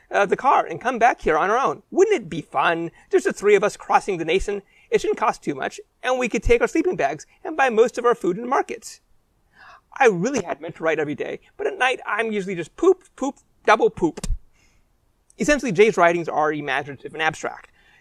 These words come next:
They tie in an entire experience. They show some fe-, uh, feeling distant and isolated from the rest of society, unable to make a connection that will give him groundings in the terms of engagement he seeks.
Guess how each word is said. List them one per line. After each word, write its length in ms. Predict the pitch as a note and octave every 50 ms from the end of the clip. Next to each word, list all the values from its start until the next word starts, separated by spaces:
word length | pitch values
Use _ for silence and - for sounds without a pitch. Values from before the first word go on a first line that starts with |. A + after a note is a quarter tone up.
| _
They 140 | - F#3+ G#3
tie 420 | - - - - F3 F3+ F#3+ G3 G3
in 520 | F#3 F3+ F3+ F3 D#3 C#3 D#3 F3 F3+ F3+
an 260 | F3 F3 E3+ E3+ F3
entire 420 | F3 D#3 E3 F3+ F3 - G3+ G#3 G#3
experience. 480 | G3 - - - D#4+ C#4+ F3 - C#3+
They 200 | - F#3 F3 - _ _ _ _
show 240 | - - B3 D4 B3
some 160 | - B3 A3+
fe-, 540 | - - - - _ _ - B3 B3+ A#3+ -
uh, 180 | - G3+ G3
feeling 400 | - - - D4 D#4+ A#3 E3+ D#3+
distant 420 | D3 - B3+ - - - B2+ - -
and 100 | C3+ - -
isolated 380 | A3 B3+ - - F#3+ D#3 -
from 140 | C#3+ - E3
the 40 | F3+
rest 140 | G3 - -
of 80 | F#3
society, 480 | - - - G#3+ G#3+ G#3+ G#3 - - _ _ -
unable 240 | - - C4+ D4 -
to 80 | A3+
make 140 | A#3 A3 G#3
a 40 | G3+
connection 520 | G3 - G#3+ A#3+ C#4+ - - - - - _ _ _ _ _ _ _
that 180 | - G#3+ A3+ -
will 120 | G#3+ G#3
give 240 | F#3+ D#3+ G#3 A3 G3
him 100 | G#3+ G#3
groundings 600 | E3+ F3+ F3+ F#3+ A3 A#3+ G#3 E3 C3 A2 - C3+
in 100 | C#3+ D3
the 80 | - - _ _
terms 260 | - F3 F3 G3 F#3
of 100 | F#3+ F#3
engagement 440 | F3+ E3 D3 F3 G3 F3 E3+ F3+ E3+
he 120 | E3+ E3
seeks. 440 | - - - - _ _ - -